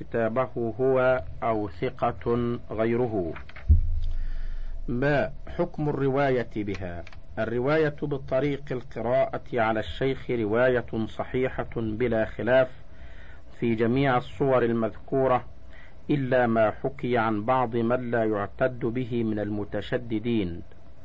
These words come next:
جيم، رتبتها، اختلف في رتبتها على ثلاثة أقوال. واحد، مساوية للسماع،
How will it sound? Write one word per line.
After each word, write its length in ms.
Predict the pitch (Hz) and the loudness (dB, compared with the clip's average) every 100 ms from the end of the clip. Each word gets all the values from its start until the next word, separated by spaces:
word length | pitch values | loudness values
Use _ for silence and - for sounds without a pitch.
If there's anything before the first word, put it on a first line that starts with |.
| - - - - - - | -12 -12 -12 -12 -12 -10
جيم، 540 | 110 117 143 147 147 151 120 | -2 2 4 4 2 -2 -2
رتبتها، 880 | 113 110 113 135 139 139 139 139 139 - - - - - - - | -2 -2 0 0 2 2 4 4 2 -6 -12 -12 -12 -12 -10 -6
اختلف 580 | 107 - 151 151 143 135 | -6 -2 2 4 2 0
في 280 | - 135 | -2 2
رتبتها 760 | 127 117 117 135 139 131 120 123 | 2 0 -2 -2 0 -2 2 2
على 300 | 113 123 117 - | 4 4 2 0
ثلاثة 680 | 107 131 135 135 117 117 110 | 2 4 4 2 -4 -2 -4
أقوال. 460 | - 110 104 87 76 - - - - - - - - - | -4 0 0 0 -4 -12 -12 -12 -12 -14 -12 -12 -12 -4
واحد، 440 | 120 139 135 - - - 117 | 2 6 4 2 -10 -8 -4
مساوية 720 | 110 107 123 117 139 147 143 | -2 0 2 2 4 2 2
للسماع، 760 | 131 123 117 - 127 117 101 | -2 -2 -4 -4 -2 2 0